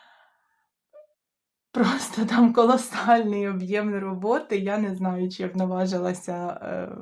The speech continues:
взагалі за таке братися. І мало того, що там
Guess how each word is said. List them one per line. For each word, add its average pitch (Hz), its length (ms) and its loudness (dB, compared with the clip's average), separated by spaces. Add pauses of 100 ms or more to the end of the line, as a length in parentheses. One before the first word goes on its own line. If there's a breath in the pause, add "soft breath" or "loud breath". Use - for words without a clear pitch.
(560)
взагалі 196 540 -2
за 180 140 -4
таке 185 300 -4
братися. 202 800 -2 (680 loud breath)
І 196 260 0
мало 226 360 4
того, 233 380 2
що 202 560 -4 (260)
там 185 480 0